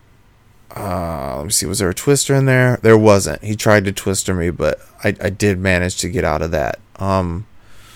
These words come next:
couple of D'Arce chokes, couple of Kimuras, um, rear naked choke, right, rear triangle,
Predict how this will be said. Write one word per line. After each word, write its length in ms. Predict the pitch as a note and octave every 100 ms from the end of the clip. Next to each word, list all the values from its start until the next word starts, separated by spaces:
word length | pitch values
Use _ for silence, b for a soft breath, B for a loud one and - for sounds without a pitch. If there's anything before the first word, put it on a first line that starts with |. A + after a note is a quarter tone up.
| b b b b -
couple 340 | - A2+ A2 A2
of 140 | G#2+
D'Arce 360 | G#2+ G#2+ G2+ -
chokes, 600 | - G#2+ G#2 G2+ - - -
couple 380 | - A#2 A2+ A2
of 140 | G#2
Kimuras, 1040 | - A2 G#2+ G#2+ G#2+ G#2+ G#2 G2+ G2+ - - b b b b -
um, 500 | G#2 G2+ G2 G2 - - _ _
rear 300 | - A2+ A#2
naked 400 | A2 G#2+ G#2 G#2+
choke, 580 | - - G#2+ G#2 G2 - - - - _
right, 220 | G#2+ G#2+ E2+
rear 300 | G#2 A2 G#2+
triangle, 1000 | - G#2+ G#2 G#2 G2+ G2 G2+ G2 G2